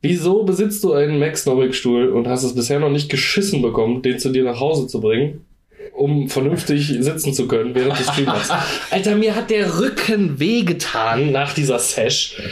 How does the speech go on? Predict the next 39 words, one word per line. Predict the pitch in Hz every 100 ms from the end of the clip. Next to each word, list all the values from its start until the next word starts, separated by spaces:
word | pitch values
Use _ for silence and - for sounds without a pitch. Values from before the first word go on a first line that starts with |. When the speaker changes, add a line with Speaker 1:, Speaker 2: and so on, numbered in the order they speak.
| - -
Speaker 1:
weil | 151
der | 160
Stuhl | - 233 220
so | 202 240
scheiße | - - 220 262 294 269 180
ist, | 139 131 139
auf | 147 143
dem | 160 147
ich | 131 -
da | 127
gesessen | 123 113 117 113 110
hab. | - 403 403 403 392
Kein | 302 240
Wunder, | 294 302
dass | 254 240
du | 240
da | 190
ein | 180
Chewbacca-Fell | - 240 190 285 - 240 - - 135 117
draufschmeißt, | 117 120 120 127 117 143 -
was | 190 196 -
nichts | 151 208 294 240 - -
bringt. | 190 156 143 180 - - - - -
Speaker 2:
Das | 415
Speaker 1:
Aber | 277
Speaker 2:
ist | -
Speaker 1:
es | 285
Speaker 2:
eine | 254
Speaker 1:
ist | -
Speaker 2:
Jacke | 381 - 233
immer | 269 269 226 -
noch. | 185 - - - -
Speaker 1:
Ja, | 202
es | 208 -
ist | 226
eine | 240
Felljacke. | 302 294 247 180 190 143 139 113 - - - -
Aber | 170 170
nichtsdestotrotz. | 202 202 196 190 196 185 175 -